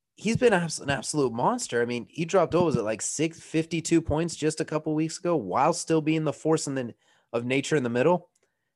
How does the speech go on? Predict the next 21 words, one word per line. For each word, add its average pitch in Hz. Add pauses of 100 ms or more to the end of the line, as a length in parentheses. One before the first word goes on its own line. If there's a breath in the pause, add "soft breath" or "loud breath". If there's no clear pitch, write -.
(140)
It, 165
uh, 143
it 143
feels 165
blasphemous 127
not 120
keeping 117
Jokic 113
on 117
here. 127
And 143
I 170
wanted 208
to 120
do 120
the 107
two 123
center 120
thing 113
so 175
bad, 107